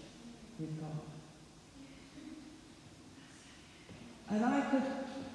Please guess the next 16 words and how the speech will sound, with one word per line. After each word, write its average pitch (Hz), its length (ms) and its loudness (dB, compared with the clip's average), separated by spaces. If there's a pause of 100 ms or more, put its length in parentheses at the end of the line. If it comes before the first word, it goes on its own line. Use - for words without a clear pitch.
(120)
spend 247 280 10
a 226 260 10
long 247 240 12
time 220 480 6
sharing 180 680 8
the - 60 4
great 196 420 6
joy 202 380 6 (1040)
of 226 160 6
the 226 80 12
walk 240 520 10
that 220 220 6
I 226 240 8
have 165 460 6
with 160 180 4
God. - 300 4